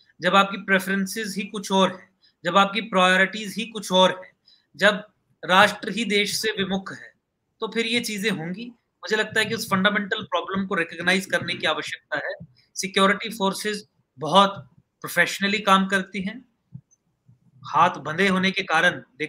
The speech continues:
can't operate। मेरे बहुत सारे लोगों से बात हुई, उनकी, उनकी ये problem है कि जब हमने कहा कि ये वहाबी architecture की मॉस्क है और यहाँ पे radicalization का center चल रहा है और यहाँ पे most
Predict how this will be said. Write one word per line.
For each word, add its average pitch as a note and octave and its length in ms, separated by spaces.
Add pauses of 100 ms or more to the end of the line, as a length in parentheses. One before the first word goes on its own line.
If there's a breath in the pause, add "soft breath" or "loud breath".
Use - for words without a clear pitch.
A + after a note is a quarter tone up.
can't F3 220
operate। F3 380 (580)
मेरे F3 160
बहुत F#3+ 240
सारे G3 160
लोगों F#3+ 260
से G3 120
बात F3+ 280
हुई, G#3+ 140
उनकी, G3+ 500 (400 soft breath)
उनकी F#3+ 240
ये G#3+ 120
problem F#3+ 420
है A3+ 280 (360)
कि D#3 80
जब F3+ 140
हमने G3 200
कहा G3 220
कि A3 140
ये A3 80
वहाबी E3+ 360
architecture F#3 640
की G3+ 120
मॉस्क D#3+ 460
है - 120 (360)
और E3+ 80
यहाँ F#3 220
पे G#3+ 60
radicalization F#3 760
का G#3 100
center F3 340
चल E3 220
रहा B2 300
है - 60 (380)
और E3+ 80
यहाँ G3 140
पे A3 100
most G3 400